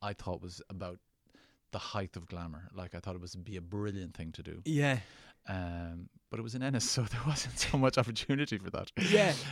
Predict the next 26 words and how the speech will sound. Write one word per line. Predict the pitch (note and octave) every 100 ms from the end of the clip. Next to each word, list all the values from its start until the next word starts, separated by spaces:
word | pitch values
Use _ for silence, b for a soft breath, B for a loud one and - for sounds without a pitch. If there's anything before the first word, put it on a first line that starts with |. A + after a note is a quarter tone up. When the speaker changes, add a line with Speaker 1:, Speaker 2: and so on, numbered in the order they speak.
| -
Speaker 1:
Um, | A2 F#2+ F2+ F2+ E2+ - A2+ G#2
but | G2+
I | G#2+
did | A2+ C#3+ C3
think | A#2 G2
that, | F2
that, | C2+ - -
like, | - - - _ _ _ _ _ _ -
a | G2+
rock | A#2+ A#2
and | A2 F#2+
roll | F2+ E2+
life, | D#2+ E2+ - - -
just | A2 -
where | G#2 F#2+ G2 _ b b b -
y-, | A2 G#2 - - - - _ - G1+ C2+
you | G#2+
can | - F#2 E2+ C#2+ G1+ - _ - F#2+
just | - B2 G#2 - -
shout | - - G#2+ -
and | F#2+
scream | - F#2+ F#2
and, | E2+ F2 F2+
and, | F#2 F#2 F#2 - -
and, | G2 F#2 F2+ F2 - b b b b b -
and | F#2+ F2+ F2